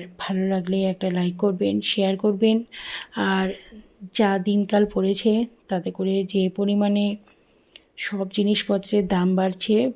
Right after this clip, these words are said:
আমার তো মনে হয় প্রত্যেক মানুষকেই, প্রত্যেক মানুষই যদি একটু বুঝে শুনে চলেন তাহলে হয়তো বাকি দিনগুলো সবাই ভালোভাবে কাটাবে এবং ভগবানের পরীক্ষার্থে,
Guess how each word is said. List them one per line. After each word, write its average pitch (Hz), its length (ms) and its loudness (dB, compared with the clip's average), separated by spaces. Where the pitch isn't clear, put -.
আমার 202 240 0
তো 196 100 0
মনে 190 260 2
হয় 208 220 4
প্রত্যেক 208 640 -2
মানুষকেই, 190 720 0
প্রত্যেক 226 420 0
মানুষই 196 420 2
যদি 196 320 2
একটু 196 520 0
বুঝে 202 240 0
শুনে 196 300 -2
চলেন 190 480 0
তাহলে 185 400 0
হয়তো 175 640 -2
বাকি 196 320 -2
দিনগুলো 190 600 0
সবাই 185 340 -2
ভালোভাবে 185 540 -2
কাটাবে 180 500 -8
এবং 208 240 0
ভগবানের 185 520 2
পরীক্ষার্থে, 185 800 -2